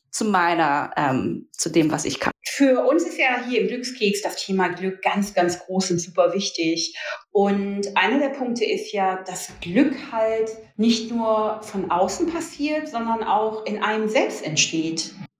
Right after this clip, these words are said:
Speaker 1: Ja, genau, das Glücklichsein, ähm, man kann nicht kontrollieren, was im Leben passiert.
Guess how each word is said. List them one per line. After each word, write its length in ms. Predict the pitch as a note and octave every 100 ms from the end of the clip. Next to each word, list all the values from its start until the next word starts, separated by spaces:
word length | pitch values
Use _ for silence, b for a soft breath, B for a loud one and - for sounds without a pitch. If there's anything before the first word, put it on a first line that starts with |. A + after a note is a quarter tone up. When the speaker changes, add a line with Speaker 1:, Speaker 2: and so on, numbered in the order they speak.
| - _
Speaker 1:
Ja, 240 | A3+ A3
genau, 260 | A3 G3 D3
das 180 | E3+ -
Glücklichsein, 880 | C4 C4+ D4+ - A#3 A3+ G#3+ G#3 -
ähm, 340 | F#3+ F#3+ F#3+
man 160 | G3 G3
kann 220 | - C4
nicht 340 | C4+ C4+ - -
kontrollieren, 580 | G#3 F#3+ E3+ E3 F#3
was 160 | D#3+ D#3+
im 80 | D3+
Leben 240 | D#3+ D#3+
passiert. 640 | C#3 C#3+ - D#3+ F3 F3+